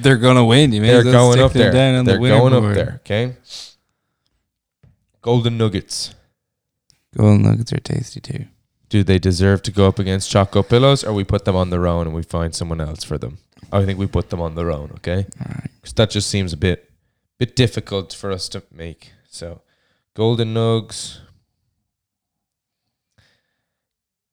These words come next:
Speaker 2: on its own, not versus anyone yet. Okay.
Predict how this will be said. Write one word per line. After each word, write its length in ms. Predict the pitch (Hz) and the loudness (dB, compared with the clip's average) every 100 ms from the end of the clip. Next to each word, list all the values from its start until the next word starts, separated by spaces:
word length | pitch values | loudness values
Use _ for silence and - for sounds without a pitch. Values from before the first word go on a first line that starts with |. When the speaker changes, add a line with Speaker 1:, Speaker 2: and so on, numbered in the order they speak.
| _ _ _ _ | _ _ _ _
Speaker 2:
on 100 | 87 | -18
its 160 | 85 101 | -10 -4
own, 360 | 107 110 107 98 - | -2 -2 -4 -6 -12
not 300 | - 87 - | -12 -12 -10
versus 360 | 92 95 95 78 | -8 -8 -8 -10
anyone 440 | 87 92 85 82 | -10 -8 -10 -10
yet. 440 | 80 71 - - - _ _ _ _ _ _ _ _ _ _ _ _ | -12 -14 -14 -18 -20 _ _ _ _ _ _ _ _ _ _ _ _
Okay. 280 | _ 101 120 | _ -6 -6